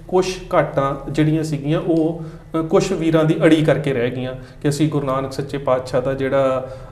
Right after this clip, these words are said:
ਅਵਤਾਰ ਪੁਰਬ ਸੀਗਾ, ਉਹਨੂੰ ਪੁਰਾਤਨ ਰੂਪ 'ਚ ਰੱਖ ਲਿਆ ਸੀ, ਜਾਂ ਫਿਰ ਹੋਲੀ, ਜਾਂ ਫਿਰ ਦੀਵਾਲੀ, ਇਵੇਂ ਦੇ ਜਿਹੜੇ ਮੌਸਮੀ ਤਿਉਹਾਰ ਸੀ, ਉਹਨਾਂ ਕਰਕੇ ਕੁਛ ਜਿਹੜਾ ਸੀ, ਉਹ 'ਤੇ ਅਸਰ ਪਿਆ।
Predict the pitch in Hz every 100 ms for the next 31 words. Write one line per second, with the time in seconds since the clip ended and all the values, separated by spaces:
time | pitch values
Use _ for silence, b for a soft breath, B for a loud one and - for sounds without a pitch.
0 | - 139 139 135 131 143 139 - 139 135
1 | 135 143 139 135 135 127 127 135 131 -
2 | 139 131 - 131 123 123 123 123 120 123
3 | 123 127 127 120 - 131 139 135 127 127
4 | 135 123 - 135 127 123 123 156 180 B
5 | B - 175 180 175 175 160 165 156 151
6 | 151 143 147 156 156 156 147 127 127 165
7 | 175 160 165 160 131 - 147 143 135 135
8 | 127 127 165 156 147 123 120 - 123 120